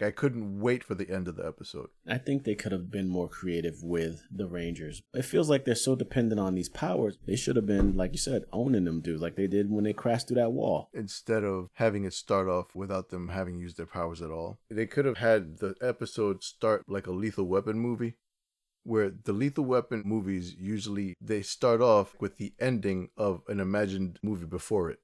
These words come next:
Speaker 2: I don't remember that, but okay. I'm listening.
Speaker 1: The opening scene is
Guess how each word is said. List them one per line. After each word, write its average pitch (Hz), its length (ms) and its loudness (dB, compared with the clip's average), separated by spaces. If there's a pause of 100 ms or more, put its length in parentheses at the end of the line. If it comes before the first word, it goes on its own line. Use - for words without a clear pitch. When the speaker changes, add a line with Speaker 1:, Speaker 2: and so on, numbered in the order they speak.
Speaker 2:
I 151 60 -4
don't 156 160 4
remember 117 320 4
that, 78 220 -8
but 87 160 -6
okay. 110 340 -4 (260)
I'm 117 100 4
listening. 120 340 0 (280)
Speaker 1:
The - 80 -4
opening 139 400 0
scene 107 560 -2 (240)
is 104 420 0